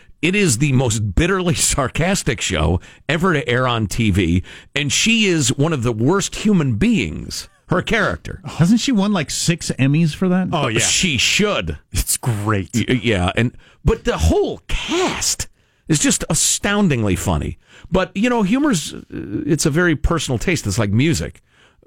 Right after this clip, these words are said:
Speaker 1: Judy
Speaker 2: And if you turn
Speaker 1: thinks
Speaker 2: into
Speaker 1: it's
Speaker 2: Veep,
Speaker 1: just odd.
Speaker 2: if you tune into Veep and you don't like it, then there, there's probably something wrong with it.
Speaker 1: And, and you should be angry at us for saying it's good,
Speaker 2: <laughs>
Speaker 1: judging by the emails.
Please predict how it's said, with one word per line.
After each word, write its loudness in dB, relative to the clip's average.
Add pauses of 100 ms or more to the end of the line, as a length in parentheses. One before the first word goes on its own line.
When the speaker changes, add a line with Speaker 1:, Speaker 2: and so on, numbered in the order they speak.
Speaker 1:
Judy 2
Speaker 2:
And 6
if 2
you 4
turn -2
Speaker 1:
thinks 2
Speaker 2:
into 0
Speaker 1:
it's 2
Speaker 2:
Veep, 0
Speaker 1:
just -4
odd. -4
Speaker 2:
if -2
you 4
tune 4
into 2
Veep 0
and 2
you 4
don't 0
like -2
it, -4
then 2
there, 2
there's -4
probably 0
something 2
wrong 4
with -4
it. -10 (200)
Speaker 1:
And, -4
and -2
you 2
should 0
be 0
angry 2
at 2
us -2
for -4
saying 2
it's 2
good, -2 (320)
Speaker 2:
<laughs> -4
Speaker 1:
judging 2
by 0
the -2
emails. -4